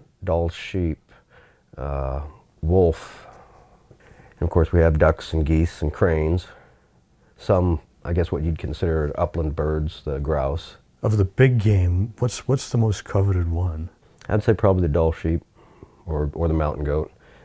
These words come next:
Speaker 1: They're probably the hardest hunt. You, you earn it. You're in their country. <laughs> It's, it's a lot of work.
Speaker 2: You've told me about this before. You're out for days, aren't you?
Speaker 1: Mm-hmm.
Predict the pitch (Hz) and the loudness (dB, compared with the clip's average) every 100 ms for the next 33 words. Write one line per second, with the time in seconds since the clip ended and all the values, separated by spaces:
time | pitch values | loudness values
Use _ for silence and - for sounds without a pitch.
0 | - 90 104 82 78 95 82 76 - 76 | -4 4 4 4 2 2 2 0 -4 -6
1 | 71 - - _ _ _ - 67 73 85 | -6 -12 -20 _ _ _ -10 -8 -6 -4
2 | 80 85 80 78 - - _ - - _ | -2 0 0 -4 -10 -20 _ -20 -20 _
3 | - 80 82 - 92 85 87 85 - 80 | -4 0 0 0 0 2 4 2 2 -2
4 | - 76 73 - - - - 95 87 104 | 0 -4 -6 -16 -20 -8 -2 0 2 0
5 | 87 - - _ _ - 78 76 76 80 | 0 -8 -20 _ _ -12 -8 -6 -6 -6
6 | - - 113 95 - - 123 113 92 90 | -8 -14 -8 -6 -4 -2 0 2 2 0
7 | 101 - 92 - 110 101 78 78 85 92 | -2 -4 -6 -4 -2 -2 -2 -4 -2 -2
8 | - - 78 98 127 95 80 76 80 107 | -6 -12 -6 -2 -2 -2 -4 -6 -6 -6
9 | 110 117 104 104 101 | -6 0 2 4 2